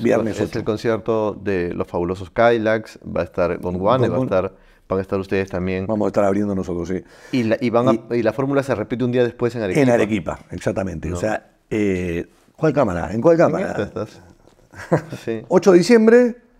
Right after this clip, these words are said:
Speaker 1: en Teleticket están las entradas a la venta. Eh,
Speaker 2: No, yo creo que es un golazo ese concierto.
Speaker 1: sí, sí, me, me parece que va a ser un, un,
Speaker 2: ¿Cómo,
Speaker 1: una,
Speaker 2: cómo?
Speaker 1: va a ser divertido, va a haber una, una, una recatafila de hits, o
Speaker 2: Debe
Speaker 1: sea,
Speaker 2: ser el
Speaker 1: que
Speaker 2: concierto más grande al que llegas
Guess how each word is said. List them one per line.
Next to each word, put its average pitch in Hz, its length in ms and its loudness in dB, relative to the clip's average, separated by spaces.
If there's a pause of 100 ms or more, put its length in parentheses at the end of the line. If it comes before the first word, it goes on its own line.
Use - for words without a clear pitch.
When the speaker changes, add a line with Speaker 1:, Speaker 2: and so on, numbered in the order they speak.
(840)
Speaker 1:
en 131 200 0
Teleticket 117 600 2
están 120 240 -2
las 110 120 0
entradas 104 380 0
a 92 60 -2
la 87 120 -4
venta. 82 560 -6
Eh, 80 540 -6
Speaker 2:
No, 131 160 2
yo 92 160 0
creo 98 140 -4
que 92 60 -2
es - 100 -12
un 90 260 -4
golazo 87 460 -6
ese - 260 -12
concierto. - 540 -8
Speaker 1:
sí, 107 120 0
sí, - 240 -10 (100)
me, 113 240 -4
me 117 140 -4
parece 113 260 2
que 110 60 4
va 110 60 4
a 107 40 0
ser 110 140 -4
un, 104 440 -2
un, 113 160 -2
Speaker 2:
¿Cómo, 120 180 0
Speaker 1:
una, 131 180 0
Speaker 2:
cómo? 143 260 2
Speaker 1:
va 151 100 8
a 151 40 6
ser 196 160 6
divertido, 196 600 8
va 143 80 10
a - 20 10
haber 143 140 8
una, 123 500 4
una, 120 260 2
una 117 280 0
recatafila 98 580 -2
de 87 120 -4
hits, 131 200 -4
o 95 60 -12
Speaker 2:
Debe 240 180 4
Speaker 1:
sea, - 60 -6
Speaker 2:
ser 247 100 2
el 214 60 0
Speaker 1:
que - 60 0
Speaker 2:
concierto 185 360 0
más 170 240 0
grande 160 680 0
al 110 220 -8
que 113 180 -2
llegas 131 600 -4